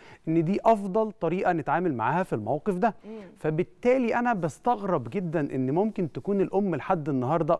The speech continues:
Speaker 1: ما قرتش ولا كتاب في التربية،
Speaker 2: مم.
Speaker 1: أو مثلا ما سمعتش حتى فيديوهات في التربية، أو الناس مش بتكمل
Speaker 2: لسه في
Speaker 1: المقالة.
Speaker 2: كده لحد دلوقتي بعد كل الانفتاح اللي احنا فيه ده، وبعد كل البرامج دي، وبعد كل ال-، الفيديوز اللي موجودة على اليوتيوب وكل الحاجات دي، معقولة في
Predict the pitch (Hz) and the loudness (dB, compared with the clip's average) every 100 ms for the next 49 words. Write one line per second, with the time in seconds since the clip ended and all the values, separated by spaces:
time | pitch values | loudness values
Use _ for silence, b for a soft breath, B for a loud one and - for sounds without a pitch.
0 | - - 143 156 214 - 190 190 - 156 | -2 -2 0 2 0 -2 -4 -4 -4 -6
1 | - - 107 95 90 - B 196 185 165 | -6 -10 -10 -8 -10 -12 B -14 -12 -6
2 | - 143 151 180 196 180 185 - 160 185 | 0 2 2 2 4 4 2 0 0 0
3 | - 165 - 131 131 117 139 - 123 117 | -2 -6 -2 0 0 0 -2 -2 -6 -6
4 | 101 107 123 139 160 196 233 180 175 - | -4 -4 -2 0 0 0 -2 -2 -4 -2
5 | - 220 214 190 165 B B B 233 156 | 0 2 2 2 0 B B B 0 2
6 | 160 156 190 180 113 98 254 254 214 208 | 4 4 6 6 4 -4 -8 -8 -8 -6
7 | 233 - 214 185 175 - 262 262 254 185 | -8 -8 -8 -6 -8 -8 -6 -4 -4 -8
8 | 196 - - 220 208 233 196 - 220 226 | -12 -12 -10 -10 -8 -8 -10 -8 -2 0
9 | 214 180 175 269 262 233 185 214 226 185 | 0 -2 -4 -4 -2 -2 -2 -2 -4 -6
10 | 160 180 220 196 180 170 - 294 277 262 | -8 -6 -4 -2 -2 -4 -2 2 2 2
11 | 233 214 170 190 214 240 220 185 202 196 | -2 -4 -6 -4 -2 -2 -2 -2 -2 -2
12 | 185 226 220 202 190 190 202 233 - 240 | -2 0 2 2 0 -2 -6 -8 -8 -6
13 | 208 202 240 226 - 208 202 220 - B | -6 -4 -4 -4 -2 -2 -2 -4 -10 B
14 | B 165 156 254 294 - | B -4 0 2 2 0